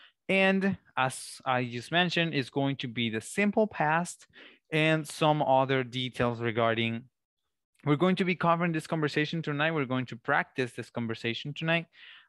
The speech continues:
But before we do that, we're going to talk about the simple past. Now, when we talk about the simple past, we are talking about activities that are already finished, something what, that we did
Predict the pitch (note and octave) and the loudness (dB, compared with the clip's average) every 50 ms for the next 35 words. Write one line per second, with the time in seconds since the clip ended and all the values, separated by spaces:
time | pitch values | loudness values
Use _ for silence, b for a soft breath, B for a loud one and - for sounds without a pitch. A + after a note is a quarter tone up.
0 | B _ D#3+ E3+ F3 F3 - D3 C#3 C3+ C3 - - F3+ F3+ F3+ F#3 F3 D#3 G3 | B _ 4 4 4 2 0 -2 -4 -4 -2 0 0 2 2 2 2 0 0 -2
1 | G3+ F#3+ C#3+ B2 A#2 A#2 - C3+ C3 C3+ B2 B2 C3 B2+ B2+ - C3 A#2+ - B2+ | 0 2 2 2 2 2 0 -2 -4 -4 -2 -2 -2 -4 -4 -6 -8 -4 0 0
2 | A#2 A2+ - A#2+ G#2+ A#2 A2 G#2 - A#2+ - - B2+ A#2+ A2+ A#2+ B2+ B2 - F#3 | 0 0 -2 -2 -2 -2 -4 -4 -4 -8 -8 -6 -4 -4 0 0 -2 0 0 0
3 | F#3 D#3+ G#2+ G2 G#2 - - - - _ _ _ _ _ _ _ _ _ _ _ | 0 0 0 -4 -8 -14 -18 -20 -20 _ _ _ _ _ _ _ _ _ _ _
4 | _ _ _ _ _ _ _ _ - D#3 D#3 D3 A#2+ F#2+ F#2 B B B B B | _ _ _ _ _ _ _ _ -4 0 0 2 2 0 -4 B B B B B
5 | B B C#3 D3+ E3 F#3 A3+ G3+ - A#3 A3+ A3+ - A3+ F#3+ E3 D#3+ C#3+ B2+ C3+ | B B 2 4 4 4 2 2 4 4 4 4 2 0 2 2 2 2 2 -2
6 | A#2+ - - F3+ F3+ E3+ - F#3 F3+ F3 - - C#3 A2+ G#2 G#2 A2 - - - | -6 -6 -4 -4 -4 0 0 0 0 0 0 0 0 0 0 0 -4 -6 -12 -12
7 | C#3+ C3+ D#3 F3+ G3 - - - C3+ C3 C3 B2+ - - - D3 C#3+ D#3 D3+ - | -6 -4 -2 -2 -2 -4 -2 0 2 2 2 0 -2 0 2 4 4 4 2 -2
8 | B2+ A#2 A2+ A2+ A2 G#2 A2+ A2 A2 - - A#2 A2 - - - E3 D3 C#3 A#2+ | -4 -4 -2 -4 -4 0 0 0 0 0 -2 -6 -8 -6 -4 -4 -2 0 0 0
9 | A2+ A2 G#2 A#2 A2+ G#2+ A2 A2+ A2+ - - C3 B2+ A#2+ A2 A2 G#2 G2+ G2+ - | -2 -2 -2 -2 0 0 0 0 -2 -2 -4 -4 -2 -2 -2 -2 -4 -4 -8 -4
10 | - D3+ C#3+ B2 G2+ G2 - - B B B B B - - D#3 D#3+ E3 D3+ D#3 | -2 -2 0 0 -2 -4 -6 -12 B B B B B -4 -2 0 0 0 -2 -2
11 | D3+ C3+ B2+ A#2+ B2+ A#2 B2+ A#2+ A2 A#2 A2+ G#2 G#2 G#2+ D3+ F3 G3 G3 F#3 D3+ | -2 0 -2 -2 0 0 -2 0 0 -4 -6 -8 -8 -2 0 2 2 2 2 0
12 | C#3 A#2+ | -4 -10